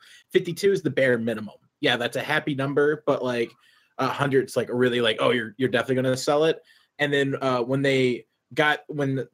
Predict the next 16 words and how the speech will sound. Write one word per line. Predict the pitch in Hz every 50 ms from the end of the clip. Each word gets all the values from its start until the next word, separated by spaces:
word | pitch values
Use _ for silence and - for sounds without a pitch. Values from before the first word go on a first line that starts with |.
| _ -
Community | - 135 143 151 165 165 156 139 127 -
syndicated | - - - 143 135 131 135 - 135 131 127 123 117 107 107 - _
at | - 123 - - -
season | - - 139 135 120 120 107 101 -
three, | - 139 156 156 139 123 110 107 - _ _ _ _ _ _ -
that | 147 131 120 135
really | 135 127 143 143 139 131
hurt | 127 131 127
the | - 113
chances | - 135 120 113 - 117 113
of | 113
the | 107 107
show | - - 131 120 113 113 110 110 -
continually | - 131 127 - - 131 120 117 113 113
getting | 104 117 113 107 107 107
renewed. | 110 104 101 107 110 104 101 95 -